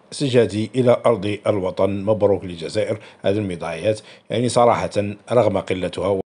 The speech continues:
فوق المتوسط، يعني، لما تقارنها مع إخوتنا العرب وكذا، يعني، راه تعجبك هذه الميداليات، وإن شاء الله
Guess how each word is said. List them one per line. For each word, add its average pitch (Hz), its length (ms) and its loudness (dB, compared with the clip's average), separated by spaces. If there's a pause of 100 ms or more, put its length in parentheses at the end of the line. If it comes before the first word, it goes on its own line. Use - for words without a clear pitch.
(380)
فوق 131 680 4 (100)
المتوسط، 107 1300 2
يعني، 98 320 2
لما 95 300 0
تقارنها 87 540 -2
مع 87 340 -4 (800)
إخوتنا 98 680 2
العرب 80 500 -6
وكذا، 87 460 0 (320)
يعني، 117 300 2 (180)
راه 98 180 2
تعجبك 82 520 -4
هذه 87 300 -8
الميداليات، 95 680 -4 (260)
وإن - 240 2
شاء 240 160 2
الله 127 260 2